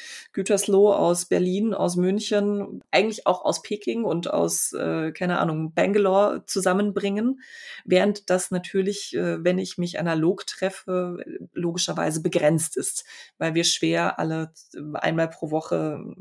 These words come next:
nach, keine Ahnung, was auch gerade geografisch in der Mitte liegen würde, fliegen können.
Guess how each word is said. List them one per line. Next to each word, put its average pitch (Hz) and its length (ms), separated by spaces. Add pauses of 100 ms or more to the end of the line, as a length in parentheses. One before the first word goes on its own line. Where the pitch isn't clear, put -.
(260)
nach, 170 540
keine 175 220
Ahnung, 160 340 (400)
was 165 180
auch - 140
gerade 160 220
geografisch 156 540
in 165 60
der 160 60
Mitte 175 200
liegen 156 280
würde, 160 160
fliegen 180 320
können. 180 360